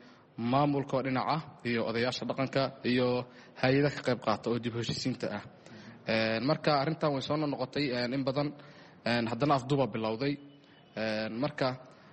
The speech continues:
haddana, yacni, waxaan ku rajo weynahay, insha Allahu, inay meeshaas, yacni, ay noqoto meel nabad ah,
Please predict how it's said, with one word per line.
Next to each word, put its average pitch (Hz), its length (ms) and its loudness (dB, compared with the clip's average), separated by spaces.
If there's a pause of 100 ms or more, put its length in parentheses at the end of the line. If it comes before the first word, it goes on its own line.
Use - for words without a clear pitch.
(120)
haddana, 160 260 4
yacni, 143 220 2
waxaan 147 200 0
ku 165 80 0
rajo 151 220 2
weynahay, 147 360 4
insha 151 240 0
Allahu, 143 360 2 (180)
inay 139 360 4
meeshaas, 143 380 2
yacni, 123 240 0
ay 131 100 0
noqoto 123 340 -2
meel 135 180 2
nabad 131 220 4
ah, 139 120 2